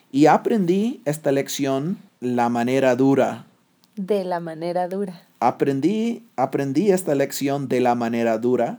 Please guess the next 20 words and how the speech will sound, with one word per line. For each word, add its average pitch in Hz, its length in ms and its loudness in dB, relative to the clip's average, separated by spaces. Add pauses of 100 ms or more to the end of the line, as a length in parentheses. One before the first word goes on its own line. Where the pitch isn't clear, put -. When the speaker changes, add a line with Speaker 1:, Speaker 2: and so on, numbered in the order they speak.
(160)
Speaker 1:
contigo, 175 800 2
de 101 320 -2
hecho. - 340 -12 (800)
En 156 160 0
Costa 269 320 0
Rica 214 460 -2 (100)
usan 160 500 -2
varias 131 360 4
palabras 120 600 0 (320)
para 123 220 2
referirse 123 880 -2
a 107 140 -6
las 107 240 -6
mujeres. 131 640 -6 (480)
Sí, 113 480 -4
hay 113 120 -2
palabras 98 500 -6
como 90 440 -12
chicas, 113 760 -6 (580)
mujeres, 110 880 0